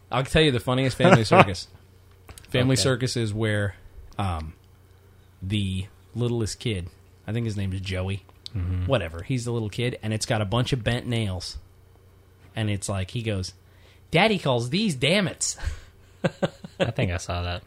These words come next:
Speaker 1: You know, 'cause he's, you know, he's
Speaker 2: Yeah.
Speaker 1: All right. That's funny.
Speaker 2: Mm, mm, is it?
Speaker 1: Uh, yeah. No, when I read that, I'd laugh.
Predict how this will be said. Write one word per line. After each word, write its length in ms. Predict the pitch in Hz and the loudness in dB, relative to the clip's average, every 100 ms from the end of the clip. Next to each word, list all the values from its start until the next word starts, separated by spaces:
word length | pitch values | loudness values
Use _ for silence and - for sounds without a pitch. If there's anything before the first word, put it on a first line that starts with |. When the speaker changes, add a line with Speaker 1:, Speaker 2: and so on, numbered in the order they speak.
| - | -4
Speaker 1:
You 100 | 151 | -2
know, 120 | 110 | -2
'cause 160 | 95 104 | -4 -6
he's, 240 | 107 98 | -6 -6
you 80 | 131 | -6
know, 80 | 92 | -4
he's 100 | 90 - - - | -6 -10 -14 -4
Speaker 2:
Yeah. 360 | 98 90 87 113 - - | 0 2 2 -2 -8 -8
Speaker 1:
All 80 | |
right. 220 | 73 67 - - - | -8 -10 -16 -16 -4
That's 180 | 120 - | -2 0
funny. 300 | 151 160 - - - | -2 -4 -10 -16 -8
Speaker 2:
Mm, 100 | 95 - - - - | -8 -8 -20 -20 -4
mm, 380 | 127 123 123 123 - 151 | 0 2 2 2 0 0
is 160 | 151 | 2
it? 180 | 170 - - | 0 -4 -10
Speaker 1:
Uh, 40 | - - | -10 -2
yeah. 300 | 214 226 220 - | 4 4 2 2
No, 160 | 240 | 4
when 120 | 160 | 6
I 80 | 160 | 6
read 240 | 202 214 185 | 6 6 6
that, 160 | 127 | 4
I'd 120 | 123 | 4
laugh. 320 | 139 170 - | 2 2 2